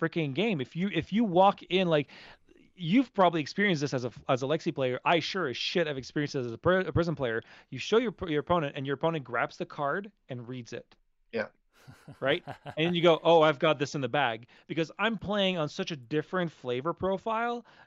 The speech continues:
Speaker 1: than anything you're presenting. It's the same thing with Lexi. Like, I've, I lost to the Ice Shock Charmers build.
Speaker 2: Mm.
Speaker 1: Like, the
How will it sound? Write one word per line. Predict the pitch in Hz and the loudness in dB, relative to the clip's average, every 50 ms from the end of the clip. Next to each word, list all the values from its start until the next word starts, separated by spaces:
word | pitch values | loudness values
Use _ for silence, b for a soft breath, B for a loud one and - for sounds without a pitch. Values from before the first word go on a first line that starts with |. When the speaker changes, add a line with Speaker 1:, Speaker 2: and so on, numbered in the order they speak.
| b | b
Speaker 1:
than | - 147 143 139 143 139 139 - - | -4 -2 -2 -2 -4 -8 -10 -10 -6
anything | - 214 208 208 185 - - 185 175 160 | -2 -2 0 -2 -2 -2 -2 0 0 0
you're | 143 135 127 135 147 | -2 -2 -2 -2 -2
presenting. | 160 - 190 190 160 180 208 220 202 247 269 311 311 247 B B B | -2 0 -2 -2 0 0 -2 -2 -4 -6 -8 -8 -8 -10 B B B
It's | B 185 175 | B -8 -8
the | 190 | -6
same | - 240 240 240 | -2 -2 -2 -2
thing | 208 262 226 | -2 -4 -4
with | 208 185 156 | -2 -2 -4
Lexi. | 170 240 294 - - - 185 | -4 -4 -6 -6 -6 -6 -4
Like, | 165 160 156 147 - b b b b b | -2 -2 -2 -4 -4 b b b b b
I've, | - 185 226 190 - - - - _ - | 2 2 2 0 -2 -12 -20 -18 _ 0
I | 165 220 285 | 4 4 4
lost | 320 269 208 190 202 196 190 170 127 - - - - - - b b b b _ _ | 4 4 4 6 6 6 6 4 2 -2 -10 -14 -16 -18 -20 b b b b _ _
to | - - 180 165 165 170 156 135 | -6 -2 -2 0 -2 -2 -4 -4
the | 151 151 156 160 - _ _ _ _ _ - | -4 -2 -2 -4 -6 _ _ _ _ _ 0
Ice | 156 185 202 208 185 - - - - | 2 2 2 0 -2 -6 -10 -10 -12
Shock | - - - - - 170 165 165 - | -12 -12 -8 -2 0 2 2 0 0
Charmers | - - 208 208 214 220 240 247 208 | -2 0 0 0 0 -2 -4 -6 -8
build. | - - 240 254 277 339 311 - - - _ _ _ _ _ _ _ _ _ _ _ _ _ _ - | -4 -2 0 0 0 -2 -6 -10 -12 -20 _ _ _ _ _ _ _ _ _ _ _ _ _ _ -4
Speaker 2:
Mm. | 127 127 120 110 - | -2 -2 -2 -4 -6
Speaker 1:
Like, | - 165 160 160 139 | -4 -2 -2 0 0
the | 160 160 147 | 0 0 0